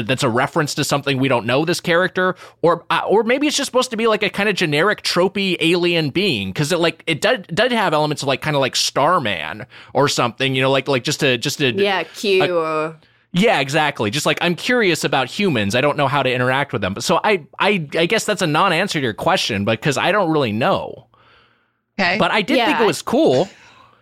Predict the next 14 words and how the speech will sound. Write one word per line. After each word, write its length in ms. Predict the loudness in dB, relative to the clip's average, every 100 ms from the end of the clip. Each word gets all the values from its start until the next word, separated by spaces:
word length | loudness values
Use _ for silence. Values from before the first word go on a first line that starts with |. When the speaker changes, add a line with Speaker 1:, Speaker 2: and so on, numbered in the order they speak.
| _ _ _ _ _ _
Speaker 2:
I 140 | -2 0
enjoyed 320 | 2 2 2 2
it. 260 | 0 -2 _ _ -4
Speaker 1:
Yeah. 140 | 0 2
Speaker 2:
And 80 |
then 120 | 2 0
he 80 |
starts 340 | 0 0 0 0
working 340 | 0 0 -4
for 120 | -2
you, 280 | 0 2 2
and 100 | 0
that's 240 | -2 -6 -4
fun. 400 | -2 0 -2